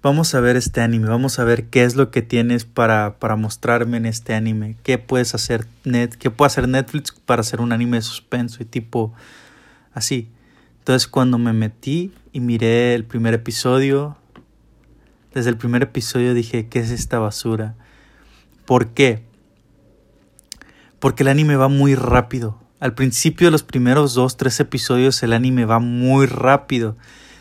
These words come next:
Desde que te presentan el mundo, parece que te, que los están corre-, que están corriendo detrás de ellos, que los están correteando, y ellos dicen, y te están explicando cosas, y,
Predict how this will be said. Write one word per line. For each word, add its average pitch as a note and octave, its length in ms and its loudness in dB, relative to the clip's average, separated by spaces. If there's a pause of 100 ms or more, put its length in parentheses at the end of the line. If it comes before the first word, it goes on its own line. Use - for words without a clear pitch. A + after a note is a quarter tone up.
(140)
Desde B2+ 240 2
que C3 80 0
te A#2+ 100 0
presentan C3+ 460 -2
el E3+ 100 2
mundo, C#3+ 420 2
parece B2+ 300 2
que C#3 100 0
te, A#2+ 280 -2
que B2 100 -4
los A2 180 -4
están - 280 -4
corre-, C3 260 0
que - 180 -4
están B2 220 0
corriendo C#3+ 360 2
detrás C#3+ 200 0
de C#3 100 4
ellos, C#3+ 200 0
que - 80 -6
los A2+ 80 -2
están A#2+ 180 -4
correteando, C3+ 540 -2
y B2 80 -2
ellos B2+ 260 -2
dicen, A#2 340 -8 (680)
y C#3+ 60 -2
te - 80 -8
están C#3 180 2
explicando D3+ 680 0
cosas, E3+ 600 4
y, C3 360 0